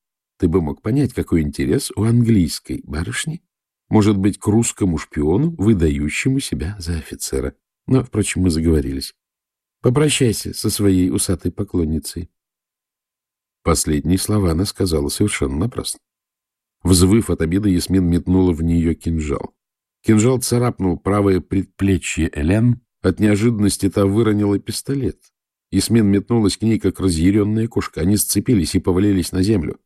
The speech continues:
катаясь и награждая друг дружку свирепыми тумаками. Британка оказалась сильнее и ловчее. В конце концов она уселась на Ясмин сверху, подобрала кинжал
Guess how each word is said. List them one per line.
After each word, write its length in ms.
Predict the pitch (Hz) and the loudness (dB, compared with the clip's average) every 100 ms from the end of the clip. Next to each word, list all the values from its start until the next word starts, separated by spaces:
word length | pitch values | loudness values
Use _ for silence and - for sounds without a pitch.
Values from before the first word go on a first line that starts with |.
| _ _ - | _ _ -2
катаясь 480 | 104 123 113 92 92 | 0 2 2 0 0
и 20 | |
награждая 560 | 104 98 101 98 117 90 | 0 2 2 2 0 0
друг 260 | 101 104 | 0 0
дружку 360 | 90 117 - - | 0 0 0 -4
свирепыми 580 | - 82 104 104 104 101 | 0 2 2 0 -2 -2
тумаками. 560 | 104 117 - - - _ _ _ _ _ | -4 -6 -8 -12 -14 _ _ _ _ _
Британка 520 | 95 110 101 90 85 | 0 2 2 -2 -2
оказалась 480 | 98 104 85 87 85 | -2 -2 0 0 -2
сильнее 460 | - 107 98 78 58 | -2 0 0 0 -2
и 60 | |
ловчее. 460 | 64 - - 143 147 | -6 -10 -2 0 0
В 80 | 127 | 0
конце 300 | 92 - 95 | -2 0 0
концов 340 | 95 87 90 | 0 0 0
она 140 | 92 92 | 2 2
уселась 500 | 90 - 95 80 80 | 2 2 0 0 -4
на 80 | |
Ясмин 400 | 82 76 82 78 | -4 -4 -4 -4
сверху, 460 | 67 92 110 - 101 | -2 0 0 0 -2
подобрала 520 | 98 92 90 101 98 | 0 0 0 2 0
кинжал 520 | - 82 90 120 123 | -2 -4 0 0 -2